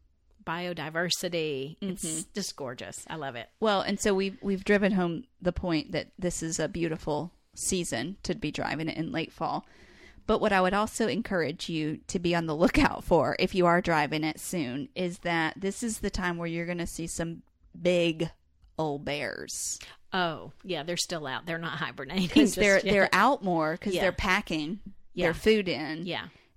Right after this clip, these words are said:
Speaker 2: And, um, yeah, so.
Speaker 1: Gorgeous creatures from afar.
Speaker 2: Yeah, I was gonna
Speaker 1: <laughs>
Speaker 2: say, be sure and be mindful of the fact that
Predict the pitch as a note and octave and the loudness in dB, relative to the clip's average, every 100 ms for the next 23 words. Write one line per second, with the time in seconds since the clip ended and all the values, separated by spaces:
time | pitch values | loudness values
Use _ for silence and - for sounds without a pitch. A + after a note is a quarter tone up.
0 | _ F#3+ F3 D#3+ D#3+ E3 - E3 D3 C#3 | _ 2 4 4 2 -4 -4 -2 -2 -4
1 | F3 - _ _ - F3 - - - G3+ | -8 -10 _ _ -4 -2 -2 -6 -6 -4
2 | E3+ F3+ G3+ _ - G3+ A3+ G#3+ A3 - | -4 -6 -10 _ 0 4 6 4 0 0
3 | G3 F3+ - D3+ C#3 - - E3 D3+ D3+ | 0 0 -2 -4 -2 -4 -4 -6 -6 -8
4 | F3 B2+ A1+ - G#3+ D4+ D#4+ - - - | -8 -8 -10 0 6 8 8 6 6 8
5 | - C#4+ F4+ G#3 F#3+ A3+ C4 D5 E4+ C4+ | 8 6 6 6 4 2 2 2 4 4
6 | C#4+ A#3 F3+ G#3+ - D3 D#3+ F3 F3 E3+ | 4 2 0 -2 -4 -6 -4 -4 0 0
7 | - F3+ - | 0 -4 -4